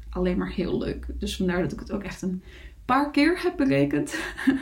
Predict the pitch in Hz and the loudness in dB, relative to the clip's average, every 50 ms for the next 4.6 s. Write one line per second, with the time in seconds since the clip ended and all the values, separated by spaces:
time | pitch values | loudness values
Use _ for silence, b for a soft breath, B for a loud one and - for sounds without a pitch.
0 | - 226 - 208 202 - - - - - - - - 349 381 294 294 311 294 - | 0 0 0 -2 -4 -6 -8 -16 -18 -16 -14 -6 -2 0 0 2 4 2 2 2
1 | - - 233 214 208 - 208 196 202 208 226 226 202 190 175 180 180 - 185 - | 6 8 8 8 8 6 2 2 4 4 4 4 4 4 2 2 0 -2 -4 -6
2 | - - 247 240 233 220 220 - - 185 185 196 208 233 226 B B B B B | -4 -2 -2 0 0 -2 -4 -4 -4 -2 0 4 4 4 4 B B B B B
3 | B B B B B B B B B B B B - - - - - - 196 190 | B B B B B B B B B B B B -18 -16 -16 -6 0 2 2 4
4 | 185 185 190 190 190 190 190 185 185 185 190 196 | 4 4 4 2 0 0 0 2 2 2 2 2